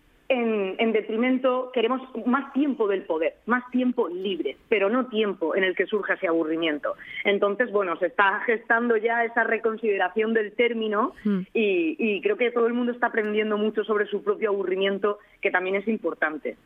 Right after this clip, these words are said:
Speaker 2: Sí, el autoconocimiento. La enfermedad
Speaker 1: Claro, al, al, al final se trata de eso. El ensayo tenía ese objetivo, que el lector, una vez que, que termine la lectura de La enfermedad del aburrimiento,
Speaker 2: Mm.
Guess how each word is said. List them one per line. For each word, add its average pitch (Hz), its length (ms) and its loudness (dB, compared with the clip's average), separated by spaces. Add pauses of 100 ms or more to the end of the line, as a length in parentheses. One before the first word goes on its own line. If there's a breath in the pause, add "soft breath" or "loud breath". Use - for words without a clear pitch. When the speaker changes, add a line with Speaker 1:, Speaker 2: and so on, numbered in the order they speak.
Speaker 2:
Sí, 220 300 0
el 196 120 0
autoconocimiento. 180 920 0 (460 loud breath)
La 214 380 4
enfermedad 220 560 2
Speaker 1:
Claro, 185 180 0
al, 175 80 0 (220)
al, 196 360 2 (140)
al 208 160 4
final 214 320 2
se 254 80 2
trata 254 300 2
de 208 160 2
eso. 196 340 2
El 180 100 2
ensayo 208 560 0
tenía 233 320 0
ese 208 140 -2
objetivo, 202 540 -2
que 180 100 -2
el 175 120 -4
lector, 214 500 -2
una 208 200 -2
vez 214 180 -8
que, 202 380 0
que 214 80 0
termine 208 720 -2
la 202 80 2
lectura 214 380 -2
de 208 60 2
La 196 100 2
enfermedad 202 380 0
del 202 80 2
aburrimiento, 202 760 -2
Speaker 2:
Mm. 202 160 2